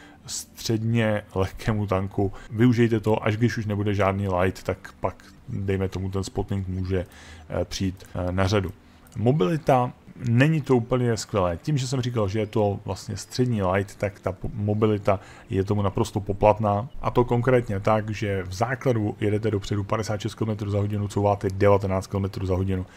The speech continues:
To jsou vážně strašidelné hodnoty, proto díky polnímu vylepšení a díky turbu já jedu dopředu šedesát, přes šedesát tři kilometrů za hodinu a couvám přes dvacet pět kilometrů za hodinu.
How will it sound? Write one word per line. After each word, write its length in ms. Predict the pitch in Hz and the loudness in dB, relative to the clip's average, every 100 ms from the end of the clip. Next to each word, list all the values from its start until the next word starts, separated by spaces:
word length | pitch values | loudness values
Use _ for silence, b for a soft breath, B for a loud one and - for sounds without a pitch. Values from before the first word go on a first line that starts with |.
| - | -2
To 340 | 113 110 - 170 | 2 4 2 -4
jsou 340 | 120 - 107 | -6 -2 -2
vážně 360 | 98 101 98 98 | 2 0 0 -4
strašidelné 640 | - - 104 - 117 117 | -6 -4 -2 2 2 2
hodnoty, 480 | 101 101 110 117 117 | 2 2 2 2 0
proto 540 | 110 - 131 127 127 120 | 0 2 2 4 2 2
díky 240 | 110 113 | 0 -2
polnímu 380 | 101 104 101 98 | 2 2 2 2
vylepšení 440 | 110 107 - 110 - - | 2 0 -4 -6 -8 -4
a 220 | 117 120 - | -2 -2 -4
díky 280 | 104 101 - | -8 -6 -8
turbu 460 | - 113 107 107 104 B B - | -2 0 2 2 0 B B -2
já 220 | 104 101 | 0 2
jedu 200 | 101 104 | 2 0
dopředu 360 | 98 - 95 90 | -2 -2 -6 -6
šedesát, 560 | - 117 113 104 90 | -4 -2 -2 -4 -6
přes 260 | - 127 120 | -2 -2 -2
šedesát 400 | - 107 - 95 | -4 -6 -4 -4
tři 160 | - | -4
kilometrů 360 | 98 101 98 98 | -2 0 -2 0
za 80 | 104 | 2
hodinu 320 | 107 107 101 101 B - | 2 0 -4 -8 B -10
a 80 | 110 | -6
couvám 340 | - 101 98 | -2 0 0
přes 160 | 95 95 | -2 -6
dvacet 380 | 98 101 - 101 | 0 0 0 -2
pět 160 | 95 | -4
kilometrů 500 | - 92 92 - 95 | -2 -2 -2 -4 -8
za 280 | 87 92 104 | 0 2 2
hodinu. 560 | - 95 92 90 90 87 | 2 0 0 -4 -2 -4